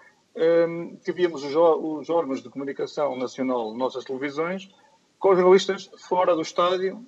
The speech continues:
a comentar aquilo que se passava lá dentro, sem saber o que é que se passa lá dentro. Aquilo que eles viam era o que víamos nós todos em casa, na televisão.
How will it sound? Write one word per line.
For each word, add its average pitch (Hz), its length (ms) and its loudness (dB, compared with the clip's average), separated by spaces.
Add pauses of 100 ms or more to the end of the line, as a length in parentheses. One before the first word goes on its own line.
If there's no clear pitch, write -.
(260)
a - 80 -16
comentar 175 440 4
aquilo 185 180 -4
que - 60 -14
se - 80 -18
passava 175 340 0
lá 180 120 2
dentro, 196 460 -8
sem - 220 -12
saber 170 240 0
o 165 60 0
que 185 80 2
é 180 40 4
que 180 60 -8
se - 80 -20
passa 185 240 0
lá 185 120 2
dentro. 156 300 -6
Aquilo 156 240 -2
que 170 120 -2
eles 156 100 -2
viam 180 320 0
era 185 160 2
o 175 60 -10
que 180 100 -12
víamos 175 300 -8
nós 175 180 -6
todos 170 260 -6
em 190 80 -8
casa, 170 240 0
na 143 120 -6
televisão. 120 500 -6